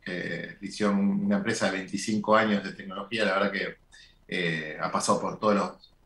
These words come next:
los, lo que podamos imaginarnos de este país, que entre temas económicos, financieros, pandemia, eh, bueno,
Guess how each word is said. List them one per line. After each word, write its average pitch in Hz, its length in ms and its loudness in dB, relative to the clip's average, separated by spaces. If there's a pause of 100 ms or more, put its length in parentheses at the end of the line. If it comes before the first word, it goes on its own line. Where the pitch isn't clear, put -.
(240)
los, 110 300 2
lo 113 140 2
que 110 100 2
podamos 120 420 6
imaginarnos 117 540 4
de 117 60 4
este 113 140 0
país, 120 320 4
que 117 100 0
entre 101 400 2
temas 107 320 0
económicos, 107 500 2
financieros, 107 480 2
pandemia, 104 680 4 (320)
eh, 95 340 2
bueno, 92 280 2